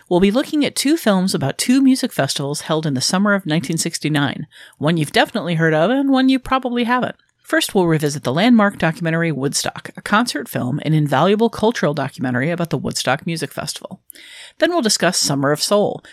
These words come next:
the first documentary from Amir Questlove Thompson, which draws on hours of never-before-seen footage of the Harlem Cultural Festival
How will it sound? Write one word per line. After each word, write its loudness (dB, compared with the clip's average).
the -8
first -2
documentary 0
from -2
Amir 2
Questlove 0
Thompson, -6
which -2
draws 2
on 2
hours 0
of -6
never-before-seen 0
footage -2
of -12
the -8
Harlem 0
Cultural -2
Festival -4